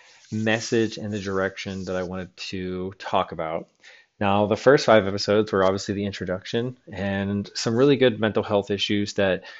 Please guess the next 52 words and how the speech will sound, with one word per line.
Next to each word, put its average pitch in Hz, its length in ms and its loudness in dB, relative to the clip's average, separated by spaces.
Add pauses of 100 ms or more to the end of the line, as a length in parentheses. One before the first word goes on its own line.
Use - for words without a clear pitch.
(180)
um, 98 480 -4
touched - 600 -2 (120)
a 120 40 0
little 151 240 8
bit 151 140 8
of 131 100 6
everyone. 101 480 4
And 104 640 0 (560)
you 120 200 0
guys 123 260 8
know 113 160 4
you 107 140 2
can 107 100 -2
always 107 240 2
reach 107 220 -2
me 107 80 0
on 98 100 -2
Facebook 104 400 -2
and 101 80 -6
Instagram. 98 480 -4
You 98 60 -6
can 98 140 -10
D 101 200 -2
M 98 160 -2
me, 95 280 -6 (220)
and 113 140 0
l-, 113 140 4
many 123 340 2
of 113 140 2
you 110 100 2
did, 92 300 2
and 101 160 -4
I 104 40 2
really 113 240 4
appreciate 110 460 2
that. 101 320 4
And 101 220 -4
we're 107 220 4
over, 110 500 6 (320)
um, 98 520 0 (920)
already 135 340 12
over 127 400 8
a 117 80 6
couple 120 220 2
hundred 110 300 -4
views, 110 300 0
which 107 140 -4
is 107 140 -6
great, 120 340 4
within 110 420 -4
multiple 107 440 -2
platforms. 117 720 -4